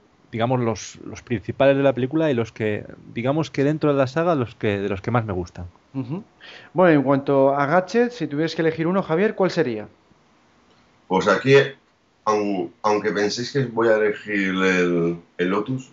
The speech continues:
Speaker 3: no elegiría el Lotus.
Speaker 2: Mm.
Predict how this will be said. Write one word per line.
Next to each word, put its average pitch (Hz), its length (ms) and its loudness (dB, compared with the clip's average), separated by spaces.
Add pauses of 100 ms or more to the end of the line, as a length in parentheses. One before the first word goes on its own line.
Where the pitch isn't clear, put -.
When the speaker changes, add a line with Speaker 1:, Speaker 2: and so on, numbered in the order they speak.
Speaker 3:
no 104 200 0
elegiría 95 420 0
el 80 80 0
Lotus. - 380 -6 (840)
Speaker 2:
Mm. 113 280 -10